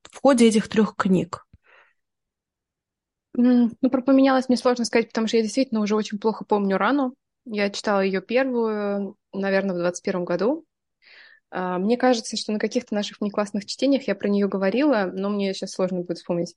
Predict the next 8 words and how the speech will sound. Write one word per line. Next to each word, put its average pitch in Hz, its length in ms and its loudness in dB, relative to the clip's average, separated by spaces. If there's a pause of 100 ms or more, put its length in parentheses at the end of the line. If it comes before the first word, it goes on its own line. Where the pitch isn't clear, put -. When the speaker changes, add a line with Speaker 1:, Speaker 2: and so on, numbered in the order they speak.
(120)
Speaker 2:
примерно 185 440 0
на 175 80 -4
каких. 262 440 -2 (100)
И 190 220 0
вообще, 180 440 -2
прочитав, 196 800 -6
э, 180 280 0
«Розу», 214 420 0